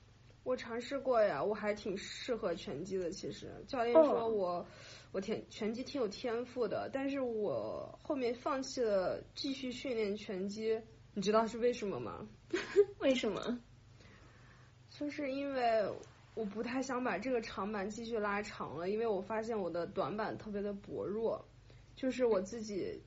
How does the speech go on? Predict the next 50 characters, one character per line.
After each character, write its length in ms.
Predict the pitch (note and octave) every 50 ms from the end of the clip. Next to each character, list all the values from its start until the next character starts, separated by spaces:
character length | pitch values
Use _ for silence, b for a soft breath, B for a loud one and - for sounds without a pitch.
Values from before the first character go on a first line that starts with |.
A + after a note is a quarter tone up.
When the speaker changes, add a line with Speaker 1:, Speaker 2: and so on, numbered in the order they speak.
| - - -
Speaker 1:
肌 160 | - - G#3+
肉 200 | A3+ A#3+ A#3 A3+
的 80 | G#3 G3+
爆 240 | G3+ A3+ A3 G3 G3+
发 220 | G3+ G3 F3+ F3
力 280 | F3+ G3 G3 F3 C#3+ G2
和 420 | - - - - D#3+ C3 C3+ -
表 240 | - - - E3 D#3
层 240 | - - F#3 F3 F#3
肌 120 | F#3+ G3
肉 160 | G#3 G#3 G3
能 160 | F3+ D#3 A#2
力 140 | D#3 F3 E3+ D#3+
太 220 | - - - G#3
强 260 | G3 - - - - -
了， 200 | - - F#2+ - - G#3
就 100 | G#3+ G#3
是 80 | G3
它 140 | G3 A3 A#3+
很 240 | A#3 - G3 - -
适 240 | A#3 A#3 A3+ F#3+ F3
合 200 | - F#3 C#3+ D3+
拳 300 | - - - D3 D3 F#3
击， 240 | - - D#3+ C#3+
Speaker 2:
嗯。 80 | B2 - B B B B B B B B B
Speaker 1:
但 180 | - B3+ A#3 A#3+
是 160 | A#3+ B3 B3+
我 200 | A#3 G#3+ F#3+ A3+
自 240 | G3+ G3+ - B3 A#3+
身 320 | A#3 - C4 B3 B3 B3+
的， 400 | A#3 A#3+ A3 G3+ G3 F#3 D#3 - -
呃， 680 | - - F#3+ F3+ F3 E3+ D#3+ - - - - - - - - - -
深 320 | - - - - D#4 D#4 D#4
层 280 | - - G#3+ F3 D#3+
的 200 | E3 E3 D#3 C3 G3+
肌 200 | - - A3 G#3+
肉 180 | G#3+ G#3 F#3+
的 120 | F3 F3 F3+
耐 380 | A3 A#3+ C4 B3+ B3 G3+ F3
力， 340 | - - A#2+ G#2+ G2 - - - - - -
呃， 180 | G#3+ G#3+ G#3
深 300 | - - - - E4 E4+
层 180 | E4 - A#3 G3+
的 120 | G3+ G#3
肌 160 | G3+ G3+ A3
肉 180 | B3 A#3+ A3+ G#3+
的 100 | G3 G3
能 300 | F#3+ F#3 F3 D#3+ E3+ G3+
力 100 | G#3+ G3+
和 300 | G3+ - - F3+ F3